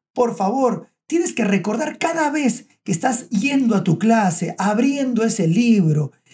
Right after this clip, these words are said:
eh, poniendo el otro idioma, tienes que recordar por qué lo estás haciendo. Imagínate lo maravilloso que va a ser disfrutar ese mar eterno e infinito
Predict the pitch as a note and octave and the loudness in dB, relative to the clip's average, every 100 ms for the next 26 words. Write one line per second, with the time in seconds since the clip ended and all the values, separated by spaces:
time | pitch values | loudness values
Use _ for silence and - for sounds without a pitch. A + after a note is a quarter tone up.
0 | - - G3+ G3 F#3 F3+ F3 _ _ _ | -20 -2 2 2 0 -4 -8 _ _ _
1 | - G#3+ B3 E4 D#4 B3+ G#3 A#3 A#3+ B3 | -2 2 2 2 0 2 4 2 2 2
2 | C4+ C4+ A#3+ G3 G#3+ - - _ _ - | 2 2 2 2 0 -4 -12 _ _ -2
3 | C4+ E4 G#3+ A3+ A#3 A#3 B3+ - G#3+ G#3 | 0 0 0 0 2 0 0 0 0 2
4 | G#3 C#4+ C4+ G#3 F3+ G3 F3+ D#3+ F3 D#3+ | 0 -4 0 0 0 -4 -4 -6 -4 -4
5 | B2+ B2 - - B3+ A#3 - - E4+ D#4 | -6 -12 -8 0 4 4 2 -4 -4 -4
6 | C#4+ A#3+ F#3+ F3 E3+ D#3+ E3 A3+ C#4 - | -2 -2 -2 -4 -4 -2 0 0 -2 -4
7 | G3+ F#3+ G3+ G3+ A3+ A3+ - _ _ _ | -4 -4 -4 -4 -4 -6 -12 _ _ _
8 | _ _ F3+ F#3+ G3 G3 A3 A#3 G#3+ - | _ _ 0 0 2 0 0 -2 -4 -6
9 | G#3+ A3 A3 F3+ G3+ G#3+ - F#3+ F3 A3+ | -4 0 0 2 0 -2 -6 -2 2 2
10 | A#3 A#3 G#3 G3 F3+ E3 F3 G#3 A#3 G#3+ | 2 2 2 0 2 0 2 4 2 2
11 | G3+ | -4